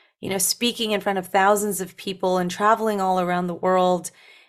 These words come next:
and training all these people and teaching people how to speak in public and doing all these things that I was just, like, very busy and, and, and, and just kind of obsessed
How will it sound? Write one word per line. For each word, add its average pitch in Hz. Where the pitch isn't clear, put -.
and 190
training 226
all 208
these 196
people 185
and 170
teaching 202
people 208
how 208
to 190
speak -
in 220
public 190
and 190
doing 302
all 262
these 254
things 202
that 185
I 196
was 196
just, -
like, 403
very 208
busy 180
and, 170
and, 175
and, 170
and 185
just 180
kind 254
of 302
obsessed -